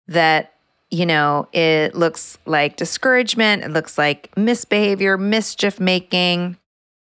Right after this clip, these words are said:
It's real, right? Which is why it's so important to go under the surface, which is why behavior makes sense.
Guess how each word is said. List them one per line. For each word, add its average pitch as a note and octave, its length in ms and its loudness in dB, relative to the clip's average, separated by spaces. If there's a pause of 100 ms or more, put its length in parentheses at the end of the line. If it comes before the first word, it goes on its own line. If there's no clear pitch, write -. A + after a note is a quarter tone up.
It's - 220 -6
real, D#4+ 360 0 (440)
right? F3+ 400 2
Which G3 180 0
is F#3 140 -2
why A3 600 2
it's - 220 -10
so F#3+ 420 2
important F3 680 -4
to - 100 -8
go D#3+ 220 0
under D#3+ 180 0
the E3 60 -2
surface, - 480 -2
which - 180 -4
is F3+ 160 -8
why G3+ 340 2 (360)
behavior B3+ 320 2
makes B3 240 2
sense. - 420 0